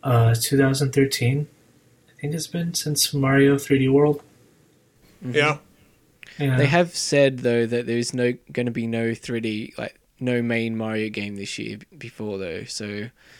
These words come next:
Speaker 1: Oh, they've already said that?
Speaker 2: I'm pretty sure a while ago that they stated that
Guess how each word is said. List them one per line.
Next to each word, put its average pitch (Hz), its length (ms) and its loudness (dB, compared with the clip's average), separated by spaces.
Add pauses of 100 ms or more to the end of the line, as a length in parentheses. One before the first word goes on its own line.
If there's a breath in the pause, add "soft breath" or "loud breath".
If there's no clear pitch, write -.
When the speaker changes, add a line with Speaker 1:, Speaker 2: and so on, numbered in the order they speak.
Speaker 1:
Oh, 143 180 2
they've 139 220 4
already 147 280 6
said 131 280 0
that? 180 220 -2 (360)
Speaker 2:
I'm 135 140 -2
pretty 160 260 2
sure 135 360 2
a 127 80 0
while 117 320 2
ago 107 460 -6
that 104 420 -10
they 107 160 -6
stated 104 480 -6
that 104 240 -10